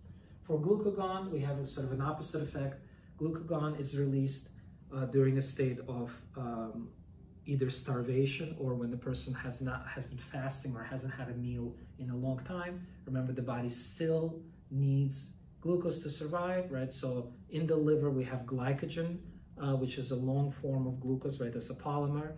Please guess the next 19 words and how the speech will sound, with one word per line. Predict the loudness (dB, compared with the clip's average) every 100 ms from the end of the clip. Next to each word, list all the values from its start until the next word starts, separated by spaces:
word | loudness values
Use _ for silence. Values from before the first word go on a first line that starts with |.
| -12 -12 -4
and | 0
glucagon | 2 0 0 -2 -2 0
will | 0
be | 2 4
released | 4 4 4 2
from | -2 -2
the |
pancreas, | -2 -2 0 0 0
go | 2 2
to, | 2 0 0 -2 -12 -18 -20 -14 -2
uh, | 2 4 2 -2 -8 -2
the | 2
liver | 6 6 4 0
and | 0
tell | 0 0 2 2
the | 2
liver | 2 2 -2
to | -2
release | -2 0 0 0 -2 -6 -10